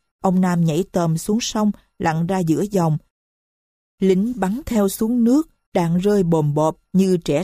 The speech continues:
trâu chơi trò thia lia. Thế mà ông Nam thoát chết. Sau này, ông ấy làm đến chức chủ tịch huyện. Cũng vẫn ông ngoại tôi kể, hồi cải cách ruộng đất, ba địa chủ bị bắn ngay trên kè, liền một lúc.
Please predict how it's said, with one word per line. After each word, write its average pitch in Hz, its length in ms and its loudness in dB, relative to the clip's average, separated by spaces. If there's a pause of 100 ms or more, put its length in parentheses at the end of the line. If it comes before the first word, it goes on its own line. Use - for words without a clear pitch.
trâu 190 260 0
chơi 190 240 0
trò 151 400 -2
thia 170 200 0
lia. 170 260 2 (440)
Thế 285 100 0
mà 208 240 0
ông 196 200 2
Nam 180 240 2
thoát - 320 -10
chết. 233 220 -2 (420)
Sau 226 200 -2
này, 190 300 2 (220)
ông 202 160 0
ấy 202 200 -2
làm 180 280 -2
đến 180 200 0
chức 262 220 -4 (140)
chủ 170 260 -2
tịch - 200 -2
huyện. 156 300 0 (420)
Cũng 175 200 0
vẫn 180 240 0
ông 180 220 0
ngoại 143 200 -2
tôi 165 300 -2
kể, 131 320 -4 (440)
hồi 170 220 2
cải 160 180 -4
cách - 200 -10 (100)
ruộng 160 220 0
đất, 233 180 -4 (560)
ba 208 260 0
địa 160 200 2
chủ 165 420 0
bị 160 240 2
bắn 180 300 -2
ngay 190 240 2
trên 175 180 2
kè, 160 400 -2 (320)
liền 156 360 0
một 139 180 -2
lúc. 214 220 -2